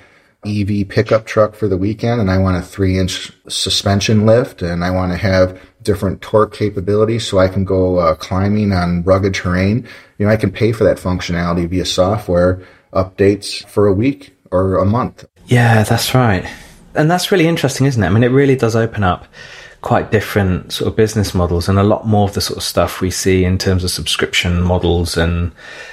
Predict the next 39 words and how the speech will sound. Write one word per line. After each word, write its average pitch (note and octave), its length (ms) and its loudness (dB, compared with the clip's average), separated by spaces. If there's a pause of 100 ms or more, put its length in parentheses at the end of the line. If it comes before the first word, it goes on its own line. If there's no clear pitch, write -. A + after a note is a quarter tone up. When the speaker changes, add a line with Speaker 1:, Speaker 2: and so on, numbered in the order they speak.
(160)
Speaker 2:
you G2 80 -2
know, F2+ 100 2
software F2+ 380 0
as F2 80 0
a F2 40 -2
service F2+ 460 0
type - 260 -2
things E2+ 500 -4
that E2 180 -2
we, F#2 140 -4
we F#2 120 -6
sort F2 140 -6
of - 80 -4
see F#2 220 0
on E2+ 280 0
kind E2+ 160 -4
of E2+ 80 -2
internet F2 420 -2
services D#2+ 640 -4
and, E2 220 -2
and F2+ 120 0
those F#2 200 0
sorts - 240 -6
of D#2 80 -8
things D#2 580 -4 (400)
being F2 380 0
rolled F2 260 2
out E2+ 200 0
into F2 220 -6
vehicles. F2 460 -2
Exactly A2+ 340 -2
like G2 140 0
you F#2+ 60 -2
say, G2 260 0
you F2 80 -2
know, E2+ 140 -2
you G2 120 -2
just - 220 -10
buy E2+ 340 -2